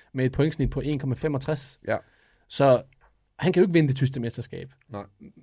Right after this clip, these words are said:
Speaker 1: Men alt er relativt. Har han så ikke også altså, nu, nu, nu snakker jeg bare lige hans sag i forhold til,
Speaker 2: Jo.
Speaker 1: hvor godt han har gjort det. Den præstation,
Speaker 2: Det er
Speaker 1: han har leveret.
Speaker 2: fantastisk trænerarbejde, han har også har gjort. Altså, også at, øh, øh, at have en træner i, øh, Bundesligaen, som redder, øh, Mainz fra, øh, en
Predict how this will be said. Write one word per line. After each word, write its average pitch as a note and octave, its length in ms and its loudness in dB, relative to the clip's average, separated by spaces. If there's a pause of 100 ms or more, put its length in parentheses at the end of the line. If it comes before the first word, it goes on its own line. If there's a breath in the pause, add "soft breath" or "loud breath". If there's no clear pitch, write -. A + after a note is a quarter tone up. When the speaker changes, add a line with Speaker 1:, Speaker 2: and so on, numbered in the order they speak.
Speaker 1:
Men C3+ 180 -2
alt F3 180 4
er E3 40 0
relativt. D#3 420 0
Har B2 60 -2
han C3+ 100 -2
så D3+ 80 2
ikke F3 120 2
også F3 140 0 (380)
altså, B2 180 -4
nu, B2+ 300 -2
nu, D3 300 0
nu D3+ 140 -2
snakker D3 220 0
jeg C3 60 2
bare C3 100 4
lige C3+ 80 2
hans C3+ 180 2
sag C#3 220 0
i A#2+ 60 0
forhold B2 240 -4
til, A#2+ 80 0
Speaker 2:
Jo. C#3+ 40 4
Speaker 1:
hvor F3+ 80 4
godt D3 160 0
han C#3+ 80 -2
har C#3 60 -2
gjort D3 320 0
det. G#2+ 180 -6 (220)
Den D3+ 120 0
præstation, C#3+ 460 -2
Speaker 2:
Det C3 80 -2
er - 40 -6
Speaker 1:
han E3 100 -2
har E3+ 60 0
leveret. C3 160 0
Speaker 2:
fantastisk C3+ 560 -2
trænerarbejde, F#2+ 720 -6
han F#2+ 140 -10
har F#2+ 140 -4
også F#2 400 -4
har F#2+ 40 -18
gjort. F#2+ 360 -8
Altså, E2+ 220 -10
også G2+ 440 -6
at, B2 160 -6
øh, G2+ 300 -4 (540 soft breath)
øh, G2 260 -4
at F#2 100 -6
have A2+ 160 -2
en B2+ 80 -2
træner A#2 420 -4
i, G2+ 220 -6
øh, F#2+ 220 -6
Bundesligaen, A2+ 760 -6
som G2+ 220 -4
redder, A2 640 0
øh, F#2 160 -2
Mainz G2 380 -4
fra, E2+ 500 -4
øh, E2+ 380 -6
en F2+ 260 -10